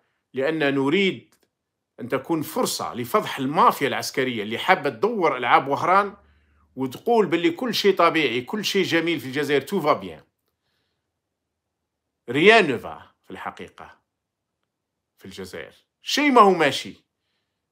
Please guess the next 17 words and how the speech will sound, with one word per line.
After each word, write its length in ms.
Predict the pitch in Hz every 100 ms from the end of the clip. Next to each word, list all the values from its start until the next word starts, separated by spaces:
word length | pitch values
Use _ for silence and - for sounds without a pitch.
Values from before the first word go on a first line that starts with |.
| _ _ _ _ _ _ _ _ _ _ _ _ _ _ _ _ _
ومع 360 | 127 160 180 185
أنهم 320 | 190 170 165
الآن 300 | 160 190 170
راهم 180 | 156 151
يحضروا 400 | - 147 156 156
في 380 | 143 190 165 170
آلاف 280 | 233 240
العناصر 600 | 180 147 151 120 - - _
تاع 140 | 107
شرطة 440 | - 131 123 135 113
ودرك 460 | 98 156 165 -
ومخابرات 840 | 104 - 139 127 135 160 170 143 117
وباللباس 1000 | 113 - - - 139 165 151 180 147 131
وبديل 360 | 113 139 165 165
اللباس 480 | 165 175 175 139
إلى 160 | 147 147
آخره، 240 | 147 143